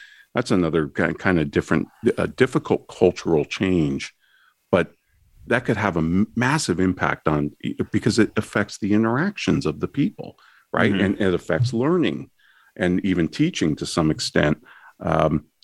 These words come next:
Speaker 1: but he quotes this guy, George Stoddard, and I think it was one of his mentors. And he says, "We learn to do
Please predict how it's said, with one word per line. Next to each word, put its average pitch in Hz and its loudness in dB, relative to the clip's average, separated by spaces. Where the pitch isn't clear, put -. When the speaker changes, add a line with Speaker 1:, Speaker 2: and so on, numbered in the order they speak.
Speaker 1:
but 101 4
he 92 0
quotes - -4
this 120 -2
guy, 90 0
George 90 -2
Stoddard, 76 0
and 76 0
I - 0
think - 0
it - 0
was 71 -4
one 78 4
of 73 0
his 71 -6
mentors. 73 -2
And 85 2
he 104 4
says, 87 -2
"We 113 0
learn 117 0
to 104 -6
do 82 -2